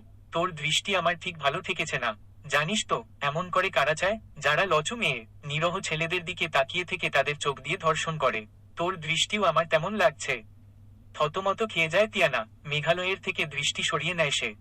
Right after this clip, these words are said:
পরক্ষণে কিছু একটা ভেবে তার দিকে ফিরে ক্রূর হেসে বলল,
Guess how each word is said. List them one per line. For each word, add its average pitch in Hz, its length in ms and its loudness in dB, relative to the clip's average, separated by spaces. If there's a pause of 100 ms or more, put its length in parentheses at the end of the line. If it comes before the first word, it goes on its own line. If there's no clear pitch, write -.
(240)
পরক্ষণে 170 520 0
কিছু 175 240 -6
একটা 175 240 2
ভেবে 151 260 -2
তার 147 200 2
দিকে 156 220 -4
ফিরে 147 220 -2
ক্রূর 175 240 -4
হেসে 170 240 -2
বলল, 127 240 -4